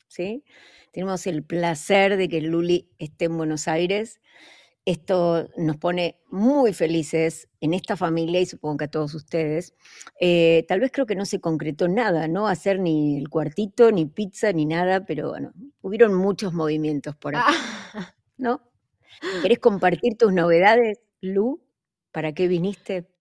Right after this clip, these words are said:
Speaker 2: Bueno, yo oficialmente les puedo contar para qué vine. Eh, resulta ser que, como ustedes saben, eh, me voy a mudar de México a Estados Unidos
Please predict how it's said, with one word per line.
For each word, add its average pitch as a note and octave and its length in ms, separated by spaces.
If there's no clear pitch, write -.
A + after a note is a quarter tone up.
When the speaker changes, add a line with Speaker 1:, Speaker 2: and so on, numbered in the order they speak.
Speaker 2:
Bueno, A3 320
yo A#3+ 140
oficialmente B3+ 580
les G3 140
puedo F3+ 240
contar F3 320
para F3 220
qué G3 160
vine. C#4+ 420
Eh, E3+ 520
resulta F3+ 500
ser G3 180
que, G3 100
como D3+ 180
ustedes F3+ 380
saben, F3+ 480
eh, D#3+ 560
me F3+ 180
voy F#3+ 160
a F3+ 80
mudar F3+ 300
de G#3+ 80
México A3+ 760
a F3 80
Estados F3 400
Unidos G#3 640